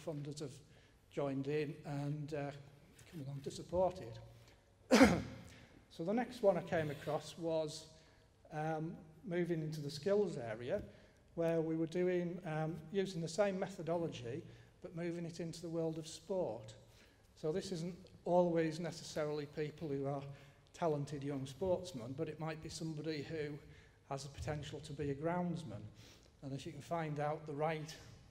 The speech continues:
training that will be accepted by the industry, by an employer, and then enter the placement, and again, that worked. And again, we've still got workers today working on,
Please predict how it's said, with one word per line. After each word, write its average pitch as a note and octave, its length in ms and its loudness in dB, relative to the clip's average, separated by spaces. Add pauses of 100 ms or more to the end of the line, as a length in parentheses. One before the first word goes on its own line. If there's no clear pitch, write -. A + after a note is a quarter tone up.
(360)
training D3+ 420 0
that D3+ 120 -8
will D3+ 140 -2
be C#3 140 -4
accepted B2 720 -8 (480)
by C#3 180 0
the C#3 120 -2
industry, B2+ 640 -6
by D3 200 -2
an C#3 100 -2
employer, B2+ 560 -4 (500)
and C3+ 100 -4
then C3 100 -2
enter C3+ 220 -4
the C#3 100 -10
placement, C3+ 640 -6 (220)
and D3+ 200 -4
again, C#3+ 340 -2
that D3+ 200 -2
worked. F#3+ 500 2 (580)
And C#3+ 120 -6
again, D#3 520 2 (280)
we've D3 120 -8
still F#3 240 0
got D3 240 -2
workers D3+ 420 -6
today D3+ 520 -4 (680)
working D#3 560 -2
on, D3+ 420 -2